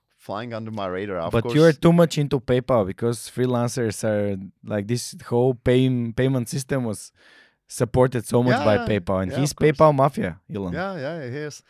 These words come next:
Speaker 1: Uh, but, uh, the, the way Isaacson wrote the book, it actually floored me.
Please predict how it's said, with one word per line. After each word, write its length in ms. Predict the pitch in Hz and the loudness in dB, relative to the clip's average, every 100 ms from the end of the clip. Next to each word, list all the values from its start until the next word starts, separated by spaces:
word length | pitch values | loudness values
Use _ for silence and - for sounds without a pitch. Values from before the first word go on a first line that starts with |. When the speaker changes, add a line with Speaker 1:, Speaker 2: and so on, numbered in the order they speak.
| _ _ _ | _ _ _
Speaker 1:
Uh, 600 | 113 127 127 127 127 127 - _ _ _ _ _ | -4 -2 0 0 -2 -2 -6 _ _ _ _ _
but, 460 | 110 139 139 - - | -6 -4 -4 -6 -8
uh, 640 | 135 131 127 123 123 120 - _ _ _ _ | -4 -2 -2 -2 -4 -6 -8 _ _ _ _
the, 560 | 101 95 90 120 120 110 117 | -20 -20 -8 -6 -4 -8 -14
the 220 | 101 110 | -14 -12
way 640 | 98 113 139 156 160 160 - _ _ - | -10 -8 -6 -6 -6 -8 -10 _ _ -6
Isaacson 600 | 117 127 131 - 131 110 | -6 -6 -12 -14 -12 -12
wrote 320 | 104 117 139 | -8 -8 -8
the 60 | 123 | -10
book, 260 | 107 110 - | -12 -12 -10
it 100 | 117 | -6
actually 320 | 110 - 104 | -6 -8 -14
floored 400 | - 98 85 80 | -12 -10 -10 -12
me. 200 | 78 - | -18 -20